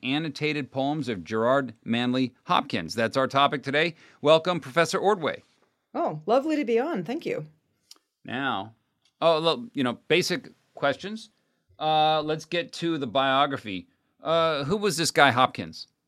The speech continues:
Speaker 2: Well, he was a, uh, he was a Victorian, um, and a, a Jesuit. Um, so he was a poet priest, Father Gerard Manley Hopkins, and also a convert. Um, he was, in fact, received into the church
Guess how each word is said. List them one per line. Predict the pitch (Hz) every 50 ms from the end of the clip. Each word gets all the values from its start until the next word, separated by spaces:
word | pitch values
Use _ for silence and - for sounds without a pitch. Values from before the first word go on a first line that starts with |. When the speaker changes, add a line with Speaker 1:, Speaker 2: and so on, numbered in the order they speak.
| _ - - - - - - - - - - - - - - -
Speaker 2:
Well, | - 269 285 294
he | 262 277
was | 247 240 233 - 233
a, | 214 202 190
uh, | 180 175 160 160 165 - -
he | - - 208 196
was | 190 185 180 165
a | 175 175 170 170 165 - - - - - - - - - - -
Victorian, | 185 220 226 - - 269 262 254 254 285 370 453 480 - - - - - -
um, | 196 196 185 175 170 160 - -
and | 170 180 190
a, | 180 180 175 - - - - - - - -
a | 180 180
Jesuit. | 160 - 220 240 233 247 262 294 311 - - - - - -
Um, | - 185 175 165 160 170 151
so | 156 - 196
he | 185 170
was | 180
a | 175 170
poet | - - - 262 247 233 233
priest, | - - 214 233 254 - - - - -
Father | - - 311 330 330 330 202 202 196 196 - - - _ _ _ -
Gerard | - 190 175 175 165
Manley | 160 175 165 156 156
Hopkins, | 185 170 165 156 - 202 208 233 233 - - - - - - _ _ _
and | 214 208 208 208 208 190 - -
also | - 202 214 226 - - 247 220 208 -
a | - 196 208 214
convert. | 214 - - - 320 359 370 262 180 151 85 - - - - - -
Um, | - 185 170 147 151
he | 160 170 208
was, | 196 208 190
in | 202 202
fact, | 190 247 233 233
received | 214 208 - - - 262 277 285 262 220
into | - 143 233 233 233 233 214
the | 185
church | 185 - - - 277 247 190 - - - -